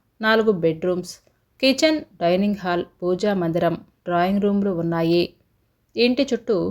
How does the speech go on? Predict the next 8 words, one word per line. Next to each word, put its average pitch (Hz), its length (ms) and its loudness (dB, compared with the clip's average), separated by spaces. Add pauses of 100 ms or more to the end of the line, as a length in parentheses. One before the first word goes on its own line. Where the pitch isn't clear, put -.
(180)
విశాలమైన 220 760 0
పెరడు, 165 440 0 (280)
అందులో 170 360 0 (580)
కొబ్బరి, 233 440 4
మామిడి, 175 460 0 (160)
జామ, 185 360 -2 (300)
అరటి 170 260 -6
చెట్లు, 175 360 -6